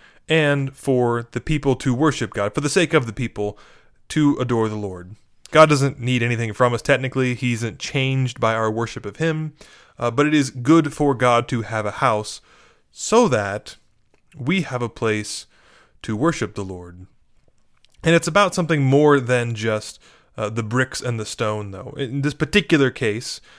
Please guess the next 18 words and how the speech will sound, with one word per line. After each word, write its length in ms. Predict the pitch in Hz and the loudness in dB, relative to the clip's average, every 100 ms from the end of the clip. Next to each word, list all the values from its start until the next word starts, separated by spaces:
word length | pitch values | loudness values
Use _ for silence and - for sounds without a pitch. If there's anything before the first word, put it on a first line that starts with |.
| _ _ | _ _
there 240 | 117 117 | 2 4
is, 240 | 110 110 110 | 4 0 -4
you 60 | |
know, 60 | 107 | -6
brick, 320 | 101 139 139 | 2 2 2
stone, 400 | - 139 127 127 | -2 0 2 0
steel, 320 | - 135 127 | -2 0 0
carpet, 420 | 123 131 123 120 - | 2 2 2 0 -2
pews, 260 | 127 117 | 0 0
whatever, 460 | 113 131 120 110 107 _ _ - | 2 2 4 2 -2 _ _ -4
and 120 | 160 | -2
that 160 | 208 165 | 0 0
makes 240 | 147 139 | -4 -2
up 120 | 139 | -4
the 80 | - | -4
physical 480 | - - 135 131 110 | -8 -4 -2 -4 -4
building. 580 | 107 139 143 98 95 110 _ _ _ | -2 2 2 -2 -10 -16 _ _ _
And 380 | 208 190 170 | -2 0 -2